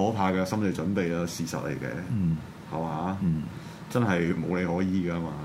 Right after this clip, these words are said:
Speaker 1: 即係而家嗰啲判刑咧，民主黨嗰幾個啊，咁阿楊森啊，好似走出嚟，哇！乜理由啊？何俊仁嗰走出嚟理由啊？即係判咁重㗎，個刑期量刑起點啊？以前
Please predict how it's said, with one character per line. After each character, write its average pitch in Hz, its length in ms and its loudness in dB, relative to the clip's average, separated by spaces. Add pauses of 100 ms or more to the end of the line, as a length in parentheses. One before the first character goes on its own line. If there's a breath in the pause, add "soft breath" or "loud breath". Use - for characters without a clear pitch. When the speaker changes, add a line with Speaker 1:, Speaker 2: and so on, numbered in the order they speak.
Speaker 1:
即 113 80 2
係 101 120 4
而 - 20 4
家 117 260 4 (800)
嗰 95 120 0
啲 113 220 4
判 95 240 2
刑 76 160 -2
咧， 101 240 2
民 90 160 0
主 92 160 -2
黨 92 160 2
嗰 95 120 2
幾 92 120 4
個 82 160 0
啊， 80 320 0 (840 loud breath)
咁 98 80 0 (800 loud breath)
阿 98 100 0
楊 78 240 2
森 110 160 2
啊， 85 160 2
好 90 80 2
似 98 140 4
走 90 160 2
出 98 80 0
嚟， 82 160 2
哇！ 139 320 4
乜 156 240 2
理 113 80 4
由 87 160 2
啊？ 113 460 4 (260 loud breath)
何 101 200 4
俊 117 140 4
仁 92 140 2
嗰 120 100 4
走 135 120 2
出 160 80 4
嚟 131 160 4
理 104 120 4
由 85 160 4
啊？ 101 360 4
即 143 100 4
係 135 40 4
判 120 200 2
咁 110 140 0
重 101 220 0
㗎， 107 200 4
個 113 100 4
刑 80 180 -2
期 87 140 2
量 98 180 4
刑 85 160 0
起 107 160 2
點 127 160 0
啊？ 120 220 2
以 107 120 2
前 - 140 -4